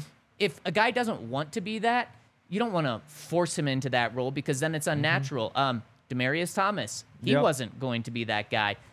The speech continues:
Speaker 1: yet an elite player,
Speaker 2: Yep.
Speaker 1: uh, a leader in his own way, but not a vocal leader.
Speaker 2: Mm-hmm.
Speaker 1: Um, a-, and Champ, I believe, he wasn't the rah-rah guy, um, getting everyone hyped. He
Speaker 2: Mm-hmm.
Speaker 1: was a leader in his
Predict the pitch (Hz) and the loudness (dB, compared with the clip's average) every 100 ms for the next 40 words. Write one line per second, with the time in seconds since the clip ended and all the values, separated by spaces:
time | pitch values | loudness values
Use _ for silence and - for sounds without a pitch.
0 | - 143 - - - 127 113 110 120 180 | -2 0 0 -6 -6 -2 -2 -2 -2 -2
1 | - - 170 170 165 165 - - 123 131 | -4 -2 2 2 0 -2 -12 -2 2 4
2 | 120 - 139 160 180 143 175 208 175 143 | 2 -4 -14 -6 -2 0 2 2 0 0
3 | 143 131 131 180 202 123 123 208 196 135 | 0 0 0 0 0 0 0 0 0 0
4 | 160 226 202 120 107 117 175 - - - | -2 -2 -4 -6 -4 -2 -4 -6 -8 0
5 | 139 135 123 113 123 147 135 147 135 113 | 2 4 2 0 -2 -4 -2 -2 -2 -4
6 | - 143 151 214 - - - 151 156 156 | -2 0 0 -4 -10 -14 -2 0 0 0
7 | 175 208 139 156 185 147 123 117 117 107 | 0 -2 -2 2 2 0 -2 -4 -2 0
8 | 107 107 104 107 110 104 135 - 117 113 | 2 2 0 0 0 2 0 0 -2 -2
9 | 117 113 113 110 113 107 110 107 113 139 | -4 -4 -4 -4 -6 -4 0 0 2 2
10 | 131 120 113 113 123 117 120 110 | 2 0 -2 -2 0 0 -2 -2